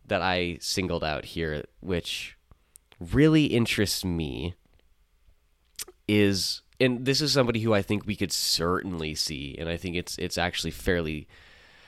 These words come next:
I'm not gonna, I don't know if it's likely, but it's probable that we'll see them, is Namor. Namor has more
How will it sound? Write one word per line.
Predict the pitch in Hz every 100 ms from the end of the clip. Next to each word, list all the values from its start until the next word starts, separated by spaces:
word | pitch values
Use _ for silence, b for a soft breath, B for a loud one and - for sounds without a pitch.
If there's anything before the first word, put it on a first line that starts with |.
| b
I'm | 107
not | 110 104
gonna, | -
I | 107
don't | 107
know | 101
if | 82
it's | -
likely, | 76 78 - 139
but | 143 92
it's | -
probable | - - 98 82 85 73 64 64 - 107 _ _ _ _ _ _ _ _ _ _ _ _ _ _
that | - 82
we'll | 82
see | 78 -
them, | 76 82
is | 85 82
Namor. | 87 101 143 117 71 - - _ b b b b b b b
Namor | 101 123 165 113 82 85 104 _ -
has | - 107 98 90 78 - _ _ _ -
more | 107 104 107 113 107 87 82 85